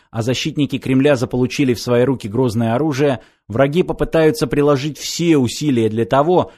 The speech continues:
чтобы именно сейчас переломить ход битвы в свою пользу. Отроки стояли у танка квадратными глазами, глядя на древнее оружие.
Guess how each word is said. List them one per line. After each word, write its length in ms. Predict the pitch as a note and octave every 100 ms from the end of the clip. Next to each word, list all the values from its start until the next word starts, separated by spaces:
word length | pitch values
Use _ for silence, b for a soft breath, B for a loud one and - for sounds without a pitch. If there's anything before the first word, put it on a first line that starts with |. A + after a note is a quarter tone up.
| B
чтобы 320 | - C#3+ C3+
именно 420 | D3 F3+ E3+ E3+
сейчас 580 | D#3+ F3 D3+ F3 D#3 G#2
переломить 580 | - A2+ A2+ B2 D3 C#3
ход 200 | - B2
битвы 400 | A2+ D3+ C3 B2+
в 80 | A2+
свою 320 | A#2+ A#2 A#2+
пользу. 480 | - A2+ F2+ E2 C#2+ _ _ b b b _
Отроки 480 | - F3 F#3+ E3+ -
стояли 460 | D3+ C#3+ C#3+ D#3 C#3+
у 140 | C#3
танка 420 | C3 F3 E3+ D3
квадратными 600 | C#3+ B2 A#2+ D3 D3 C3+ B2
глазами, 520 | A#2+ B2+ C3 D#3 C#3
глядя 440 | A#2 C3 C3+ B2
на 120 | B2
древнее 520 | A#2 B2+ A#2+ A#2 A#2 A2+
оружие. 540 | A2 G2+ E2+ D2+ -